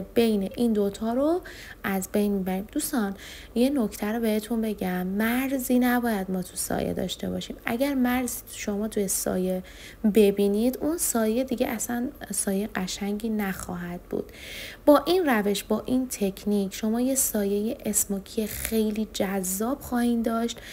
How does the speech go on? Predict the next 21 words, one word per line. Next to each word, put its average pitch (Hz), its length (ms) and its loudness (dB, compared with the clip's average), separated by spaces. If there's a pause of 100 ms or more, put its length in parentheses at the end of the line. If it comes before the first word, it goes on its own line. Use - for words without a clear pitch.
(460)
اه، 196 260 2 (140)
و 208 180 2
می‌تونید 247 560 -2
توی 240 280 2
مهمونیاتون 208 1000 0
هم 269 300 -2 (160)
استفاده 208 540 -2
کنید 302 440 -4
و، 320 180 2 (440)
اه، 190 380 0 (240)
و 214 500 0
بدرخشین 190 920 0
و 202 60 -6
خیلی 226 580 -2
سایهٔ 190 460 0
خوشگلیه 226 800 -4
که 240 200 -6
می‌تونید 240 520 -2 (460)
استفاده 196 540 -4
کنید. - 200 -10 (140)
بعد 370 160 4